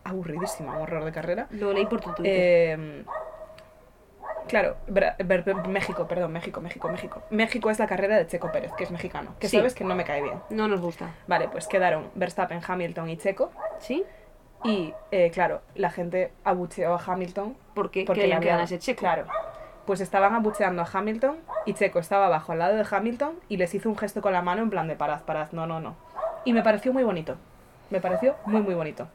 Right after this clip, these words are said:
Speaker 1: En estos tiempos crispados y
Speaker 2: Sí, te iba a
Speaker 1: complejos
Speaker 2: decir, ¿qué, qué baja tenemos la
Speaker 1: Sí, que Checo le pidiera a su público que no abucheara a Hamilton. Me pareció gesto bonito.
Speaker 2: Un saludo a Checo Pérez.
Speaker 1: Un saludo a Checo Pérez.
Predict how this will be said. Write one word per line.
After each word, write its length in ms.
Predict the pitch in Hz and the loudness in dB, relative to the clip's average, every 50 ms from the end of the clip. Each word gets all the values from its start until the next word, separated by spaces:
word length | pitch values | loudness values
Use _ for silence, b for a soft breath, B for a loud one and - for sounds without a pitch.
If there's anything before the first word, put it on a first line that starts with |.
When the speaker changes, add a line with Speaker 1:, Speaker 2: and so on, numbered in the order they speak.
| - - | -16 -4
Speaker 1:
En 120 | - 202 208 | -2 0 0
estos 280 | 220 214 - 247 214 - | 0 0 0 -2 -2 0
tiempos 320 | - 214 208 190 196 185 | 0 0 0 0 -4 -4
crispados 580 | - - 196 185 - - 220 208 196 185 180 - | -2 -2 -4 -4 2 2 4 4 4 2 -2 -6
y 40 | - | -6
Speaker 2:
Sí, 220 | - 185 180 185 | -6 -4 2 4
te 80 | 302 - | 4 6
iba 100 | 247 220 | 8 6
a 40 | 220 | 6
Speaker 1:
complejos 80 | 202 | 6
Speaker 2:
decir, 240 | 240 240 220 - 220 | 4 0 0 -2 -6
¿qué, 100 | - 233 | -8 -8
qué 180 | - - - 262 | -4 2 2 8
baja 300 | 240 269 269 311 330 311 | 8 8 8 8 2 4
tenemos 400 | - 254 233 240 269 285 - - | 4 4 2 4 2 0 0 2
la 460 | 240 208 202 196 196 196 196 196 196 | 4 4 6 6 6 4 4 4 4
Speaker 1:
Sí, 160 | 190 190 190 196 190 196 - - - - | 4 4 2 2 0 -2 -6 -10 -6 0
que 120 | - 214 202 | 0 2 2
Checo 260 | - 226 220 214 233 | 4 0 2 4 2
le 120 | 220 214 202 | 2 2 2
pidiera 440 | - 185 170 196 196 196 196 190 180 | 0 2 4 4 6 6 8 6 6
a 60 | 180 | 6
su 160 | - 214 175 | 6 0 0
público 420 | 180 214 208 233 233 - 285 311 | 0 2 2 2 2 2 0 -2
que 80 | - - | -2 -4
no 100 | 175 180 | -2 0
abucheara 380 | 175 170 170 165 - 147 104 110 - | 0 0 -2 -2 0 0 0 0 -2
a 60 | - | -6
Hamilton. 280 | - - - - - - - | -10 -10 -10 -10 -6 -4 -2
Me 80 | 208 190 | 0 2
pareció 400 | 202 196 196 - 254 262 339 339 - - - - - - - | 2 2 4 8 8 6 6 6 -6 -20 -20 -20 -20 -20 -8
gesto 260 | - - 180 - - 208 | -6 -6 -6 -6 -10 -12
bonito. 260 | - - - - 220 - - | -12 -12 -14 -16 -18 -14 -4
Speaker 2:
Un 120 | - 247 247 | -2 -2 0
saludo 260 | 220 220 220 240 247 | 0 0 2 2 2
a 40 | 254 | 2
Checo 220 | 247 - 208 196 190 | 0 0 -2 0 0
Pérez. 220 | 214 220 277 320 - - | 2 0 0 0 -2 -2
Speaker 1:
Un 120 | - 214 208 | 0 0 2
saludo 300 | 220 208 202 196 185 175 | 4 4 4 6 4 4
a 20 | |
Checo 220 | 170 - 165 170 | 2 2 0 2
Pérez. 240 | 170 185 196 233 226 | 4 4 2 2 -2